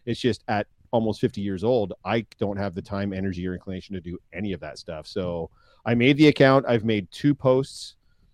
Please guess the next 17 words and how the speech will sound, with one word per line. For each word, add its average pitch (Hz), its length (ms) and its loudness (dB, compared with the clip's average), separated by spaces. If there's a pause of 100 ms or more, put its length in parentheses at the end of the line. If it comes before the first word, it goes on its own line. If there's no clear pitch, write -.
(120)
That 98 180 0
might 104 260 -2
be 127 120 -2
the 127 100 0
only 143 160 2
two - 160 0
<laughs> - 120 -2
posts - 280 2
I 170 80 6
make. 151 500 -2 (760)
And 104 840 -4
that's 120 260 0
all 143 100 6
I 135 100 6
got, 143 200 2
man. 113 220 -4
So, 110 880 0